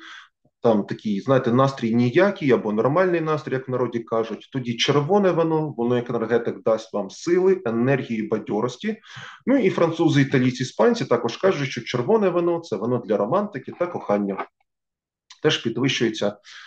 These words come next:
е, народжуваність в деяких країнах завдяки червоним винам. Стосовно рожевих вин, то в основному рожеві вина —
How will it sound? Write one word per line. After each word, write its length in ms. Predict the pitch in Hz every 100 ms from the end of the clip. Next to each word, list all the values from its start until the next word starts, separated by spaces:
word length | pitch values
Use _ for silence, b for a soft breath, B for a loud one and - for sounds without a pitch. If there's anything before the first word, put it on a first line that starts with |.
| B -
е, 140 | 104 101
народжуваність 680 | 135 117 110 110 107 107 95
в 40 |
деяких 280 | 131 131 117
країнах 340 | 131 170 131
завдяки 440 | - 101 107 110 -
червоним 520 | 123 98 123 127 104
винам. 340 | 101 95 95 - _ _ _ _ _ _ _ _ _ - -
Стосовно 600 | - - 185 185 160 160
рожевих 580 | 147 156 123 110 120 135
вин, 280 | 151 190 214 _ b b b _
то 80 | 220
в 300 | 220 202 131
основному 720 | 165 185 220 240 233 208 180
рожеві 340 | 170 170 175
вина — 460 | 175 240 220 190 170